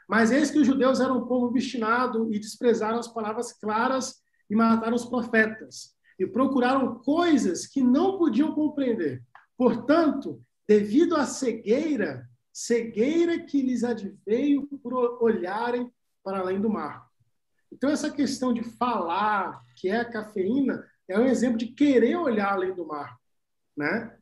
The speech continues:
Ah, em nenhum local tá escrito isso. E foi me ensinado isso, e eu replicava isso.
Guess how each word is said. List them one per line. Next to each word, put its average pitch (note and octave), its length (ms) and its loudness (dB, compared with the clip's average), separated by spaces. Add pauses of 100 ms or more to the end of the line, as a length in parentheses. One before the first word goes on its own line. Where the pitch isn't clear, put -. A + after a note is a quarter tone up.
(380)
Ah, D3 340 -12
em F#3 80 0
nenhum G#3 400 4
local A3+ 520 0
tá G3+ 100 -6
escrito G3+ 380 -10
isso. - 380 -6 (460)
E G3 120 0
foi G3 240 2
me G3 80 0
ensinado F3+ 520 -4
isso, F#3 300 -6
e F3 40 -2
eu D#3+ 40 -2
replicava F3 640 -6
isso. D3 320 -6